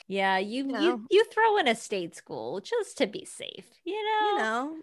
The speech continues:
Speaker 2: you need somewhere to go to transfer out of after a year, and it doesn't have to be
Speaker 1: Exactly.
Speaker 2: Berkeley, which is a great <laughs> school.
Speaker 1: Honestly.
Speaker 2: But I digress.
Speaker 1: Yeah.
Speaker 2: Um,
Speaker 1: So anyway,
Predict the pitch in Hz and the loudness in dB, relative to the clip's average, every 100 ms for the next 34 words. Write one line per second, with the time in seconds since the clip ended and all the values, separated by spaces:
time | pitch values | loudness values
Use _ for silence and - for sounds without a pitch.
0 | _ _ - 269 370 - 302 349 302 226 | _ _ -8 -2 -2 2 2 2 2 2
1 | 196 196 214 185 - 190 175 175 180 175 | 0 0 -2 -4 -2 0 2 0 0 -2
2 | 170 175 165 165 180 - 202 262 233 320 | -2 -6 -4 -2 -2 -2 -4 -2 2 4
3 | 262 226 190 240 - 190 196 208 208 208 | 4 4 4 4 0 -2 0 -2 0 0
4 | 202 226 - - 311 - - - - - | 4 2 2 -2 -2 -4 -20 -10 -2 0
5 | 466 - 311 _ - 190 190 165 165 - | 0 -2 -6 _ 2 4 2 0 -6 -8
6 | 87 175 - - _ 247 233 214 - 214 | -8 -10 -14 -20 _ 4 6 6 2 0
7 | 196 185 - - 170 165 156 165 - - | 2 0 -6 -8 -6 -6 -10 -10 -16 -8
8 | 196 180 254 247 247 240 226 - 240 202 | -2 4 6 8 6 2 -4 -2 -2 0
9 | 202 185 170 160 160 160 175 | -2 0 -2 0 -2 -4 -8